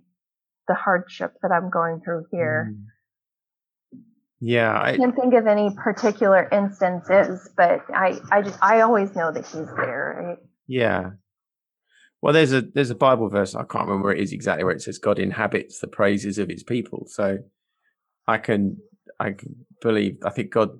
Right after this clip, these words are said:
Speaker 2: God can come when, you know, he, a group, little group of people singing some songs, singing some worship songs. He's gonna be there in that. He's gonna
Speaker 1: Yeah.
Speaker 2: be manifest in that, which is great.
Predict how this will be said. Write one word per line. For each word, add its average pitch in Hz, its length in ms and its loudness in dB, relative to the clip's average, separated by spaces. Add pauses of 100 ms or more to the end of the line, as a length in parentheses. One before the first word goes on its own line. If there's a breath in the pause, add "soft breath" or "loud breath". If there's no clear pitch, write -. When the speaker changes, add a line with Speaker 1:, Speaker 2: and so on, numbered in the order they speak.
(240)
Speaker 2:
God 123 200 0
can 123 260 -2
come 98 500 -2 (160)
when, 110 200 0
you 104 120 -2
know, 98 80 0
he, 107 200 -4 (760)
a 147 40 -10
group, 131 320 0
little 135 180 2
group 120 220 0
of 101 80 -10
people 135 280 0
singing 117 360 0
some 104 180 -6
songs, 139 500 0
singing 117 260 -2
some 107 200 -6
worship 113 340 -2
songs. 110 500 -2 (920)
He's 131 160 -2
gonna 120 180 2
be 95 140 -4
there 92 180 2
in 92 100 -2
that. 113 300 -2 (500)
He's 202 220 -12
gonna 190 160 -2
Speaker 1:
Yeah. 95 160 -14
Speaker 2:
be - 0 -
manifest 107 640 -4
in 98 100 -4
that, 90 200 0
which - 200 -12
is - 80 -20
great. - 380 -6